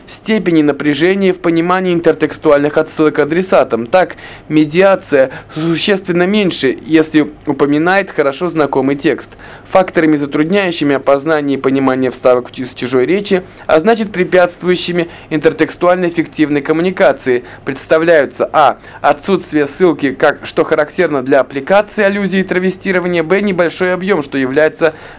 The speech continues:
приметой аллюзии. Таким образом, из всех фигур интертекста наиболее затруднения возникают при восприятии аллюзии,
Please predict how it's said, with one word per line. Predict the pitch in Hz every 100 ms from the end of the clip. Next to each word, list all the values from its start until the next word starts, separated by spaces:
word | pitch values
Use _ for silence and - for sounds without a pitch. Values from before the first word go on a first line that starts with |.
| -
приметой | 190 190 180 175 170
аллюзии. | - 180 185 131 117 110
Таким | 123 143 185 202
образом, | 208 185 165 180 170 - - - - -
из | 208 208
всех | - - 202 196
фигур | - 160 160 170 139 - - -
интертекста | 143 135 143 139 214 214 -
наиболее | 196 185 175 170 190 170 139 120 - - -
затруднения | 147 135 147 143 175 214 214
возникают | 208 185 190 185 190 196 185 - - - -
при | - 185 220 220 -
восприятии | 165 160 170 170 185 185 180 -
аллюзии, | 175 190 202 147 123